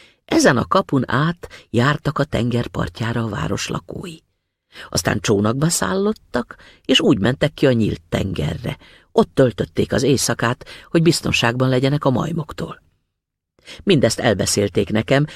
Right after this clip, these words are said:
amíg a várost körüljártam, és mondhatom, erősen megijesztettek ezzel az elbeszéléssel,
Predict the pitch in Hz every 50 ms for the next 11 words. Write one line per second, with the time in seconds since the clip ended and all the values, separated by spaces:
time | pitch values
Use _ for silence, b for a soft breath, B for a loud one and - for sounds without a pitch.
0 | B B - 139 143 131 135 139 131 117 - - 113 110 - - - 113 104 104
1 | 101 98 101 101 90 - - - - - 71 - - B B B B B B B
2 | B _ - 117 113 - 214 285 359 330 - - 110 107 - 113 104 107 - -
3 | - 262 294 - 123 110 - - 113 107 107 101 95 101 98 - 165 - - -
4 | - - - - - - - 170 - 208 - 98 107 - - 90 98 90 160 156
5 | - 85 - 76 73 - - - - - - - -